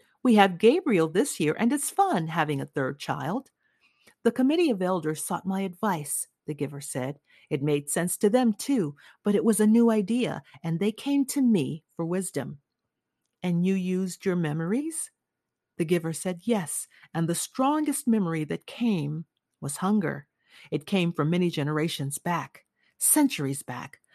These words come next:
The population had gotten so big that hunger was everywhere, excruciating hunger and starvation. It was followed by warfare. Warfare? It was a concept Jonas did not know, but hunger was familiar to him now.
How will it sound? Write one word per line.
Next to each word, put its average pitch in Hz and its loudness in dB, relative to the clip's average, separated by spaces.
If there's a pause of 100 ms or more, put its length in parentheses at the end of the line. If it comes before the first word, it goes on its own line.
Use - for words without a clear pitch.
(200)
The - -4
population 160 2
had 147 -2
gotten 151 -2
so 147 -2
big 202 2
that - -6
hunger 247 2
was 202 0
everywhere, 156 -2 (240)
excruciating 233 2
hunger 165 0
and 214 4
starvation. 247 2 (220)
It 160 0
was - -2
followed 196 2
by 151 -2
warfare. 156 -4 (800)
Warfare? 175 -2 (500)
It 214 4
was 226 2
a 214 2
concept 254 -2
Jonas 170 -2
did 147 -6
not 165 -4
know, 185 0 (360)
but 139 -2
hunger 214 -2
was 143 -6
familiar 175 0
to 147 -8
him 143 -2
now. 165 -2